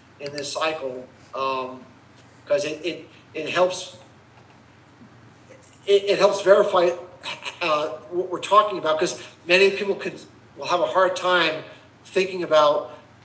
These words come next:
planetary movements, magnetic fields, um,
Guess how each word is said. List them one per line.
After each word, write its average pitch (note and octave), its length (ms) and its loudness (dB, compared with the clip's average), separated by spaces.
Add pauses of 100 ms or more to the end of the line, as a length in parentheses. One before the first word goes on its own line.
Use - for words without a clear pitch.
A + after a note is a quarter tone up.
(240)
planetary D#3+ 600 0
movements, D3+ 680 -10 (160)
magnetic D3+ 440 -10
fields, D3 460 -6 (720)
um, A#2 360 -8